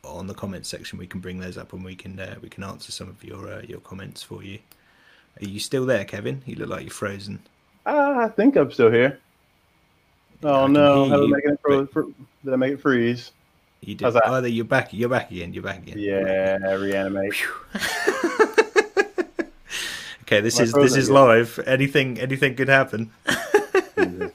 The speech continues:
Speaker 2: Christ.
Speaker 1: Um, okay, so, um, for those kind of uninitiated, um, Kevin is a, is a content, uh, producer, just like myself, uh, a video guy. Um, how did you kind of first, uh, get started on the platform, dude?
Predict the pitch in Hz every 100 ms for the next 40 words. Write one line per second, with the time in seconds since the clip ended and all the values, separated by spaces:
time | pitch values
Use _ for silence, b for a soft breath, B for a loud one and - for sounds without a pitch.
0 | _ 95 92 92 B B B - 123 127
1 | 127 - 135 147 127 - 151 151 - 143
2 | 143 135 131 - - - 151 165 139 -
3 | 131 110 - 117 110 107 - 98 98 101
4 | 98 - - 101 101 98 104 113 _ _
5 | _ _ _ - - 120 117 101 98 95
6 | 95 101 101 - 127 98 98 - 101 92
7 | 92 - - - 95 110 - 87 - -
8 | - - 90 - 95 98 - - - -
9 | 90 92 90 92 90 98 101 - B B
10 | - 110 113 - 117 156 165 170 160 -
11 | 151 120 - 131 117 - - - 104 101
12 | 101 98 - 113 113 90 95 - 117 76
13 | - 87 95 131